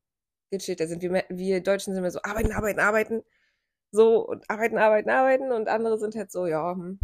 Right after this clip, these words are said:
komm ich heute nicht, komm ich morgen. Und manchmal ist das gar nicht so verkehrt. Die Ernährung spielt natürlich auch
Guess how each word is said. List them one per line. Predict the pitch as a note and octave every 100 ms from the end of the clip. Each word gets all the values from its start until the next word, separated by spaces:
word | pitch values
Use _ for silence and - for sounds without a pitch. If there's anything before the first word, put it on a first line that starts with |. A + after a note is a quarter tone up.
| -
komm | - A3
ich |
heute | B3
nicht, | -
komm | G#3
ich | G3+
morgen. | F#3+ G3+
Und | G#3
manchmal | A3 A3+ G#3+
ist | G#3
das | -
gar | F3
nicht | F#3+
so | F3+
verkehrt. | - - - - _ _ _ _ _ _ _ _ _ _ _ _ _ _ _ _ _ _ _ _ -
Die | G#3
Ernährung | G#3+ A3 A3+ A3 G#3+
spielt | - A3
natürlich | G3 F#3+ F3 -
auch | - F3+ G#3